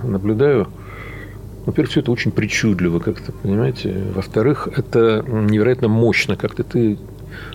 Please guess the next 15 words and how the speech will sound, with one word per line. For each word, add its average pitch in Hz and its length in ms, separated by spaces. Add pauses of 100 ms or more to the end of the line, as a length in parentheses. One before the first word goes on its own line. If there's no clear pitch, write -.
оказываешься - 440
как, - 220
как 90 160
будто - 200
в - 40
каком-то 107 320
каньоне, 104 720
и 92 140
скалы 98 320
эти - 100
порой 95 260
довольно 90 360
высокие, 98 560
они 98 140
очень 98 300